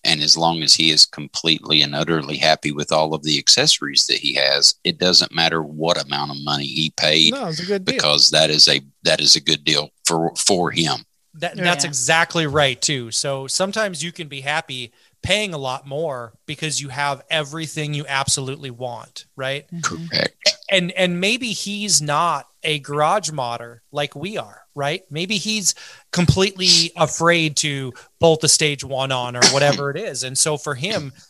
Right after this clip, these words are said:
Speaker 3: to have a bike that has everything on it already that he wanted, maybe that was just, again, a better deal. So, I
Speaker 2: But,
Speaker 3: mean, it
Speaker 2: well,
Speaker 3: completely supports what Mike just said.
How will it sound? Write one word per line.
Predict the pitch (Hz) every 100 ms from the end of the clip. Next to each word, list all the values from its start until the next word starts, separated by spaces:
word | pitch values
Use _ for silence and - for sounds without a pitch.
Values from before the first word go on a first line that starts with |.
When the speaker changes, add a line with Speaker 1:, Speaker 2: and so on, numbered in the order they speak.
| -
Speaker 3:
to | 170
have | 160 160
a | 156
bike | 151 156
that | 151
has | 127 156 156
everything | 151 143 139 143 143
on | 139 143
it | 160
already | 160 143 139 143 147
that | 135
he | 131
wanted, | 123 117 160 196 123 120 143 _ _ _ _
maybe | 143 180 196
that | 196
was | 196 175
just, | 196 - -
again, | 175 170 202 123
a |
better | 117 151 160 139
deal. | 147 139 98 -
So, | - 160 147
I |
Speaker 2:
But, | 196
Speaker 3:
mean, | 165
it | 160
Speaker 2:
well, | -
Speaker 3:
completely | 185 190 170
supports | - 156 160 156
what | 147
Mike | 135 127
just | - 120
said. | 113 95